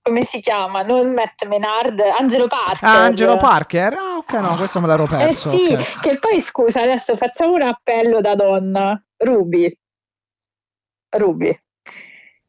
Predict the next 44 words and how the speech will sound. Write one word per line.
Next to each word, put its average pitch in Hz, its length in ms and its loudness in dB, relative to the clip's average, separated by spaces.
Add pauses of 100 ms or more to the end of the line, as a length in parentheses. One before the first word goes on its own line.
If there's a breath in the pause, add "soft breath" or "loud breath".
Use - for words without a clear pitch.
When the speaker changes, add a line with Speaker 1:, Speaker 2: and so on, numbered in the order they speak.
(100)
Speaker 1:
Ma 302 260 0
tra 339 240 0
tutti, 170 680 -4 (280 soft breath)
ma 330 240 -2
tu 285 180 0
proprio 294 360 0
Angelo 311 340 2
Parker, - 840 -4
<laughs> - 80 -16
cioè, - 220 -2 (340 loud breath)
voglio 339 280 2
dire, 294 200 2
c'è 240 120 0
Speaker 2:
Vabbè, 226 120 8
Speaker 1:
un 185 60 6
Speaker 2:
ma - 60 6
Speaker 1:
look - 300 2
selvatico 262 760 0
in 226 80 4
Speaker 2:
vabbè, 277 200 6
ma 233 100 4
Speaker 1:
giro, 202 280 4
così, 214 340 2
no? 202 240 2
Speaker 2:
però 269 300 2
non, 208 220 0
non 185 540 2
è 226 100 2
che 220 100 -2
se - 160 -2
l'hai 170 120 2
scelto 160 420 -2
lei, 139 320 2
cioè 151 140 -2
è 135 60 0
lui 147 360 0
che 123 80 -2
ha 123 60 -2
mandato 127 360 -2
Speaker 1:
Eh 269 60 2
no, 262 140 2
Speaker 2:
fuori 240 100 2
Speaker 1:
è 220 40 -2
chiaro, 240 200 -2